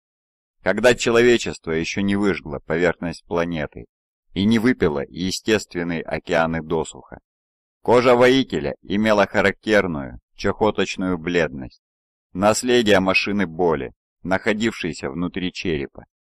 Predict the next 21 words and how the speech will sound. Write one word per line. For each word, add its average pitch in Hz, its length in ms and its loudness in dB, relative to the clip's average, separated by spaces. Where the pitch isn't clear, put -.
Даже 110 320 2
теперь 104 500 0
та 113 160 6
пульсировала 90 920 0
с - 100 -20
дразнящей 98 760 0
неравномерностью, 87 1120 -2
создавая 104 680 6
в - 60 -4
сознании 92 800 -2
огненное 82 600 -4
тиканье. 64 600 -12
Под 107 200 2
мышкой 139 420 2
он 98 220 -2
держал 87 560 2
щерящийся 110 880 0
шлем 82 440 -4
с - 140 -14
раскосыми 95 640 -2
глазницами, 85 840 -2